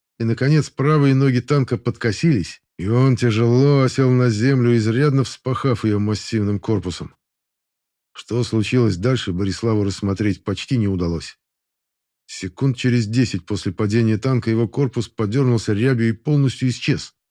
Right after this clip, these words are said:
Сканеры видели лишь оставленную ими вмятину в земле. Понятно, что тяжёлый боевой робот не растворился в воздухе и какое-то время ещё находился там, где его застал внезапный паралич, но явно не слишком долго.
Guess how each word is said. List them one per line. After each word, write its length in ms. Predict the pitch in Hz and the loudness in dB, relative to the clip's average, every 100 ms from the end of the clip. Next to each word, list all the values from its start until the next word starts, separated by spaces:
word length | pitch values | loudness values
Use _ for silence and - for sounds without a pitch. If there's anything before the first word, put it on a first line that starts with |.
| _ _ | _ _
Сканеры 640 | - - - 107 139 123 | -18 -14 -4 0 2 4
видели 380 | 104 131 131 117 | 2 2 2 2
лишь 340 | 104 131 143 127 | 2 2 0 -2
оставленную 680 | 120 - 139 131 123 127 | -4 -4 -2 0 2 2
ими 160 | 127 127 | 2 0
вмятину 540 | 104 127 147 113 92 | 0 2 2 0 -2
в 80 | 92 | -4
земле. 400 | 87 110 107 85 _ _ _ _ _ _ _ _ _ _ - | -2 0 0 -2 _ _ _ _ _ _ _ _ _ _ -10
Понятно, 560 | 80 85 110 127 131 | -6 -2 0 2 0
что 160 | 123 127 | 0 0
тяжёлый 360 | 123 123 123 | 0 2 2
боевой 320 | 120 123 127 131 | 4 4 4 4
робот 280 | 139 117 110 | 2 0 0
не 140 | 120 | 2
растворился 640 | 117 - 117 123 139 123 | 2 0 0 0 0 -2
в 60 | 110 | 0
воздухе 480 | 117 113 98 - 98 | 0 0 -2 -4 -6
и 20 | |
какое-то 420 | - 107 127 117 | -4 -2 0 0
время 220 | 127 127 | 0 2
ещё 180 | 123 - | 0 0
находился 540 | 117 - 127 131 - | -2 0 0 0 0
там, 340 | 101 143 127 - | -2 0 0 -2
где 160 | - 113 | -4 0
его 160 | 127 123 | 2 2
застал 400 | 127 135 147 127 | 0 0 0 0
внезапный 480 | 127 123 127 117 | 2 2 0 -2
паралич, 520 | 107 127 139 117 - _ _ _ _ _ | -2 0 2 2 -2 _ _ _ _ _
но 200 | 95 107 | -4 0
явно 300 | 107 139 143 | 2 4 4
не 120 | 117 104 | 2 0
слишком 500 | - 127 - 95 90 | 0 -2 -2 -2 -2
долго. 340 | 101 90 85 | 0 -2 -6